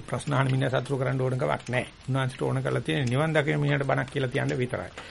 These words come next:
නිසා උන්වහන්සේ අන්තිමට කියනවා මම මේ ලෝකෙට ආවේ උවට උත්තර දෙන්න නෙමෙයි මේ දුක කියලා දෙයක් තියෙනවා. දුකෙන් නැතිවීම ගැන විතරයි මගේ වාදේ තියෙන්නේ. ඔය ඔය අව්‍යාකට ප්‍රශ්න වලට නෙවෙයි. හැබැයි මේ වගේ ගැඹුරක් තියෙනවා. ඒ ගැඹුර දැනගන්න පුළුවන් වෙන්නේ භාවනා කරලා.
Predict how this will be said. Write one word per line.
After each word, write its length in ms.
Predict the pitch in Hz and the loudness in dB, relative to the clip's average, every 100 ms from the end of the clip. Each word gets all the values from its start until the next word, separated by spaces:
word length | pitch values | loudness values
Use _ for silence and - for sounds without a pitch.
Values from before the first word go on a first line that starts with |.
| - | -16
නිසා 240 | - 147 | -2 2
උන්වහන්සේ 460 | 139 139 143 131 139 | 2 2 0 2 0
අන්තිමට 380 | 123 135 131 123 | 0 -2 -2 -2
කියනවා 300 | 110 117 127 | -4 -4 -2
මම 160 | 123 | -2
මේ 160 | 123 120 | -2 -2
ලෝකෙට 340 | 117 120 113 113 | -2 -2 -4 -4
ආවේ 380 | 98 110 87 123 - - - - | -4 -4 -6 -8 -12 -16 -18 -4
උවට 220 | 139 135 | 0 2
උත්තර 300 | 147 - 143 | 0 0 0
දෙන්න 200 | 127 127 | 0 0
නෙමෙයි 280 | 113 117 139 | 0 0 0
මේ 180 | 139 127 | 2 0
දුක 240 | 110 143 190 | 0 0 2
කියලා 340 | - 165 131 117 | 2 2 2 2
දෙයක් 240 | 117 107 | 0 -2
තියෙනවා. 380 | - 143 - - - - - - - | -4 -2 -2 -6 -12 -16 -16 -16 -4
දුකෙන් 420 | 131 135 180 180 | 0 2 2 2
නැතිවීම 360 | 160 151 151 147 | 2 4 4 4
ගැන 200 | 139 131 | 4 4
විතරයි 360 | 120 135 156 | 4 4 4
මගේ 360 | 131 127 139 139 | 4 2 2 2
වාදේ 340 | 107 92 90 | 2 -2 -6
තියෙන්නේ. 440 | 85 - - - - - - - - - - - - | -10 -14 -16 -16 -16 -18 -18 -20 -20 -20 -20 -20 -2
ඔය 180 | 139 143 139 | 4 4 6
ඔය 200 | 139 139 131 - - - - - | 4 2 0 -6 -18 -16 -16 -8
අව්‍යාකට 460 | - 135 131 131 123 | -2 4 4 4 2
ප්‍රශ්න 240 | 127 - | -2 0
වලට 160 | 131 127 | 0 2
නෙවෙයි. 380 | 120 135 110 143 | 4 4 4 0
හැබැයි 240 | 123 175 | 0 2
මේ 120 | 160 | 2
වගේ 220 | 160 180 147 | 2 2 2
ගැඹුරක් 360 | 135 170 131 | 2 2 0
තියෙනවා. 340 | - 95 - 127 - - - | -4 -12 -12 -14 -16 -18 -4
ඒ 140 | 151 | 0
ගැඹුර 400 | 135 127 143 156 151 | 2 2 2 2 2
දැනගන්න 540 | 120 127 143 160 160 | 2 2 4 4 4
පුළුවන් 280 | 147 127 117 | 2 2 2
වෙන්නේ 180 | 131 151 | 0 0
භාවනා 500 | 120 143 151 156 143 | 2 4 4 4 4
කරලා. 420 | - 120 90 - | 4 4 2 -4